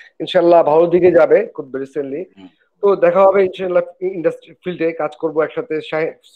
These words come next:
Speaker 1: ফাহাদ কাজ করবো একসাথে। ইনশাআল্লাহ তোমরা আমাদের কা-, তোমাদের কাজ দিয়ে আমাদের বাংলাদেশকে, আহ, আহ, আপনাদের, মানে আপনাদের কাজ দিয়ে, আহ, আমাদের বাংলাদেশটাকে একটা, আহ, আপনারা represent করেন দেশে বাইরেও।
Speaker 2: হুম।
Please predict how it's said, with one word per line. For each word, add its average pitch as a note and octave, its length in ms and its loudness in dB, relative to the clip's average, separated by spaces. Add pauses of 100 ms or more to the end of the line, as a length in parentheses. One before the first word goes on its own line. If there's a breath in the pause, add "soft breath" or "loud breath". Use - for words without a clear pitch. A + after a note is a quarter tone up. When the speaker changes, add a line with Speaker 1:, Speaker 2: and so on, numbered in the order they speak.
Speaker 1:
ফাহাদ E3 140 0
কাজ D#3+ 180 -4
করবো D#3 180 -2
একসাথে। D3 300 -8
ইনশাআল্লাহ - 720 -8
তোমরা D#3 280 2
আমাদের D#3 260 2
কা-, E3 220 -6
তোমাদের E3 220 0
কাজ E3 200 0
দিয়ে D#3+ 280 -2
আমাদের D#3 220 0
বাংলাদেশকে, D3+ 520 -4
আহ, B2 340 -10
আহ, A2+ 500 -10
আপনাদের, D3+ 260 -6
মানে C#3+ 160 -8
আপনাদের E3 280 -2
কাজ D#3+ 260 0
দিয়ে, D#3+ 280 -2 (460)
আহ, B2 440 0
আমাদের D#3 200 0
বাংলাদেশটাকে E3 560 -2
একটা, E3 260 0
আহ, - 1200 -12 (140)
আপনারা D#3+ 300 -2
represent G3 440 0
করেন D#3+ 340 0 (300)
দেশে C#3+ 180 -6
বাইরেও। D#3 520 -2 (260 loud breath)
Speaker 2:
হুম। - 80 -20